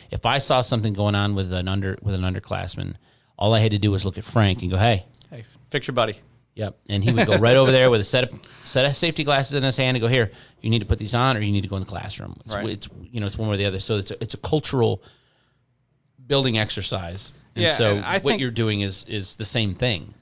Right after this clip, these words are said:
Speaker 2: Yeah, no, absolutely. So one thing that this world is hurting for is mentors.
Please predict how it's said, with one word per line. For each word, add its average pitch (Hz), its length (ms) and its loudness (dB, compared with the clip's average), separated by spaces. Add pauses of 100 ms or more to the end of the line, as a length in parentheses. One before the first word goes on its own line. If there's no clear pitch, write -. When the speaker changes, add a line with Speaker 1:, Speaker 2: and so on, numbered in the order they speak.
(100)
Speaker 2:
Yeah, 160 240 0
no, 147 200 -2
absolutely. 127 640 -4
So 120 480 -2 (640)
one 180 200 0
thing 165 200 -2
that 135 140 -4
this 131 200 -4
world 123 340 0
is 113 120 -4
hurting 117 380 -2
for 117 380 -2
is 120 520 -2 (300)
mentors. - 840 -6